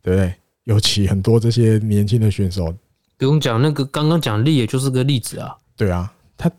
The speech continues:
Speaker 1: 小时候，他们这些选手小时候就是看着他们在打球，而且不是很久。
Speaker 2: 还有一个啊，还有一个啊，他的最好，
Speaker 1: 哦。
Speaker 2: 他应该算天之第一号球迷吧？
Speaker 1: 对啊。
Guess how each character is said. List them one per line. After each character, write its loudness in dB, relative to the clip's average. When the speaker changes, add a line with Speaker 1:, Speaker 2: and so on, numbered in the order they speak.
Speaker 1:
小 0
时 0
候， 2
他 0
们 4
这 2
些 4
选 2
手 2
小 0
时 -2
候 2
就 0
是 2
看 0
着 0
他 2
们 -2
在 2
打 -6
球， -6
而 -2
且 0
不 2
是 6
很 2
久。 2
Speaker 2:
还 -
有 -
一 -
个 -
啊， 2
还 -2
有 2
一 0
个 0
啊， -6
他 -2
的 0
最 4
好， 4
Speaker 1:
哦。 -4
Speaker 2:
他 -2
应 4
该 4
算 4
天 2
之 2
第 2
一 4
号 2
球 0
迷 2
吧？ 0
Speaker 1:
对 -4
啊。 -12